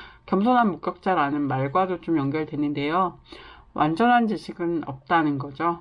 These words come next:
말하자면 맥락적인 지식이라거나 그 상황에서 통용되는 지식이 있다라고 좀 지식을 상대화하는, 어, 사실 해러웨이가 과학자임에도 불구하고 이런 겸손한 태도를 보이는 그런,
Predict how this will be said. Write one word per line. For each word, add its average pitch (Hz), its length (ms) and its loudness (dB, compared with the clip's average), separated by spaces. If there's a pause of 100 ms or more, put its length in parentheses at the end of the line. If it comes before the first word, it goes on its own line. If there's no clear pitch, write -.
말하자면 160 800 0
맥락적인 151 840 0
지식이라거나 143 920 -4 (400)
그 175 280 4
상황에서 208 640 2
통용되는 220 640 0
지식이 175 560 0
있다라고 139 880 -2
좀 147 260 2
지식을 151 520 -2
상대화하는, 185 1000 0 (600)
어, 175 420 2
사실 202 360 -4
해러웨이가 202 800 2
과학자임에도 147 1080 -2
불구하고 160 760 0
이런 143 320 -2
겸손한 147 540 -4
태도를 160 420 -4
보이는 143 640 0
그런, 135 320 -2